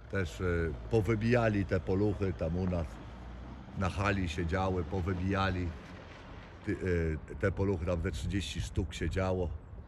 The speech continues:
Tutaj teraz przylatuje z pięć sztuk tylko. Tam na centrum prawdopodobnie jest ze trzydzieści.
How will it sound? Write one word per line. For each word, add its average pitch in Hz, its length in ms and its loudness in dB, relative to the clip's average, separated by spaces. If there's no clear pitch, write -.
Tutaj 101 280 0
teraz 98 280 4
przylatuje 98 680 0
z - 40 0
pięć 90 320 -2
sztuk - 320 0
tylko. 85 560 -2
Tam 87 120 4
na 90 120 4
centrum 95 420 6
prawdopodobnie 85 800 4
jest 85 180 4
ze 80 100 0
trzydzieści. - 760 2